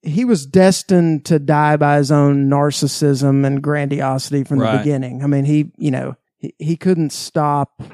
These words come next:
Speaker 1: you know, it, what was within the bounds.
Speaker 2: Yeah.
Speaker 1: He was gonna keep going and pushing it and pushing it, and he was being fed by all that admiration,
Speaker 2: Right.
Speaker 1: and that was just, you know, it was collapsing in on itself.
Speaker 2: It,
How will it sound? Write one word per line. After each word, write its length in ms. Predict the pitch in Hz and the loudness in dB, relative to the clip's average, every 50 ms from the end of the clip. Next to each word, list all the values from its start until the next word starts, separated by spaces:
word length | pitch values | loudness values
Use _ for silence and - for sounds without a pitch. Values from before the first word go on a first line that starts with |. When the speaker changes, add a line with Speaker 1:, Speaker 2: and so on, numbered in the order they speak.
| - _ 311 269 78 - 226 - 285 254 | -20 _ -20 -20 -20 -18 -18 -20 -20 -10
Speaker 1:
you 140 | 226 151 147 | -6 -4 -2
know, 140 | 139 131 135 | -2 -2 -2
it, 140 | 135 127 - | -4 -6 -8
what 280 | _ - 139 143 156 151 | _ -6 -4 -4 -4 -2
was 140 | 147 135 127 | -4 -4 -2
within 300 | 143 143 - 151 139 131 | -4 -2 -2 -2 0 0
the 60 | 131 | 0
bounds. 760 | 131 127 127 127 127 127 123 123 123 123 123 127 - - - _ _ _ _ - | -2 -4 -6 -6 -6 -4 -4 -2 -2 -2 -4 -6 -8 -14 -18 _ _ _ _ -12
Speaker 2:
Yeah. 140 | 143 139 - | -12 -4 0
Speaker 1:
He 100 | 170 185 | 2 2
was 120 | 185 170 147 | 2 2 2
gonna 200 | 170 156 151 143 | 0 0 0 -2
keep 280 | - - 170 151 - | -2 -2 -2 -2 -2
going 260 | 156 156 147 147 147 | -2 -2 0 0 0
and 120 | 139 135 - | -2 -4 -4
pushing 340 | 147 156 147 135 - 151 143 | -2 -2 -2 -2 -4 -6 -6
it 40 | |
and 140 | 139 143 135 | -6 -6 -4
pushing 320 | 147 151 143 139 - 151 147 | -2 -2 -2 -2 -2 -2 -2
it, 100 | 143 143 | -2 -2
and 140 | 143 143 | -4 -2
he 120 | 147 170 175 | 0 2 2
was 160 | 170 156 139 | 2 0 -2
being 300 | 147 156 165 156 147 135 | -2 0 0 0 0 -2
fed 600 | - _ _ 180 165 160 156 160 156 151 147 143 - _ _ _ _ _ | -4 _ _ -2 -2 0 0 0 0 0 -2 -4 -6 _ _ _ _ _
by 80 | - 151 | -6 -2
all 140 | 147 151 156 | -2 -2 0
that 180 | 151 151 156 - - | 0 -2 -2 -2 -4
admiration, 880 | 165 151 151 147 151 147 143 147 151 151 147 147 - - 147 143 143 | -4 -2 -2 0 0 2 2 2 2 0 0 -2 -2 -4 -2 0 0
Speaker 2:
Right. 200 | 113 - 143 139 | 0 0 -2 -2
Speaker 1:
and 160 | - 143 139 | -4 -2 -2
that 140 | 143 143 143 | -2 -2 -2
was 160 | 147 143 127 | -2 -4 -4
just, 360 | - - 151 139 - - _ - | -4 -4 -4 -4 -4 -6 _ -6
you 80 | 156 | -6
know, 240 | 139 131 131 131 135 | -4 -4 -6 -8 -10
it 60 | 139 | -10
was 220 | 143 131 - - - _ _ _ _ - | -12 -12 -14 -18 -20 _ _ _ _ -10
collapsing 580 | - 160 156 147 139 135 - - - 143 135 135 | -6 -4 -4 -2 -4 -4 -6 -4 -2 -2 0 0
in 160 | 139 143 131 | 0 0 -2
on 140 | 123 123 123 | -2 -2 -4
itself. 560 | 135 - - - 139 135 131 127 131 - - _ _ _ _ _ _ _ _ _ _ _ _ | -6 -8 -8 -8 -6 -4 -4 -4 -6 -8 -12 _ _ _ _ _ _ _ _ _ _ _ _
Speaker 2:
It, 180 | - 151 165 | -6 -6 -6